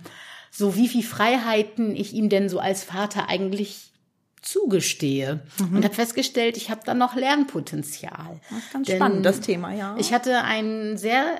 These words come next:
Speaker 1: spannendes Erlebnis. Ich hatte ein Wochenende, wo ich echt richtig viel nur für mich um die Ohren hatte tatsächlich. Also an zwei Tagen war ich sozusagen mehr oder minder raus.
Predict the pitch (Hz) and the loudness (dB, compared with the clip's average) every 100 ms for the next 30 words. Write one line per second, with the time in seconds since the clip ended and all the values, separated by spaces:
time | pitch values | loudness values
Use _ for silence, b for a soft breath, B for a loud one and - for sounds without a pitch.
0 | - - - 220 277 285 - - 185 185 | -6 -6 -2 2 4 2 0 -4 -2 0
1 | 226 226 302 330 311 - 202 208 202 196 | -2 -2 -4 -4 -6 -10 -6 -4 -2 -2
2 | 202 226 240 214 220 196 208 - 202 - | -2 -2 -2 -2 -2 0 -2 -2 -4 -6
3 | 214 - 262 269 - - 269 269 - - | -6 2 2 2 -6 -2 -2 -2 -8 -8
4 | 226 226 233 - - _ _ _ _ _ | -2 0 2 0 -6 _ _ _ _ _
5 | _ _ 226 294 359 330 294 269 247 190 | _ _ 2 2 4 6 6 6 2 -2
6 | 196 196 180 175 160 - - 160 170 156 | 0 0 0 -2 -4 -8 -12 -8 -8 -8
7 | 160 - 185 202 - 262 277 247 233 233 | -8 -8 -4 -6 0 -2 0 0 2 2
8 | 208 202 196 - - b b b b - | 2 2 0 -4 -16 b b b b -12
9 | 190 196 190 208 208 196 196 165 147 185 | -2 2 2 2 2 2 0 2 4 4
10 | 403 - - | 2 -4 -14